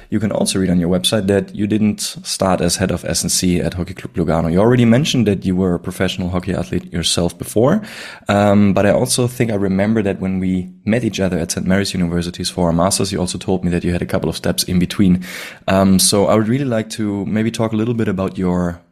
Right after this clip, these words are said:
background and story as to how you started from an athlete and how you slowly developed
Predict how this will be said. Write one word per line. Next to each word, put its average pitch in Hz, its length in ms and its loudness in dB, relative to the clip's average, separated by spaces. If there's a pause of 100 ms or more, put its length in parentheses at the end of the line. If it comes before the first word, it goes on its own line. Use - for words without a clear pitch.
background 120 600 0
and 95 100 0
story 104 320 2
as 92 100 0
to 95 280 -2 (800)
how 101 120 0
you 98 240 -2
started 104 480 0
from - 220 -6
an 82 80 0
athlete 127 360 -2
and 120 120 -4
how 107 140 -2
you 101 120 -2
slowly 98 320 -4
developed 92 520 -2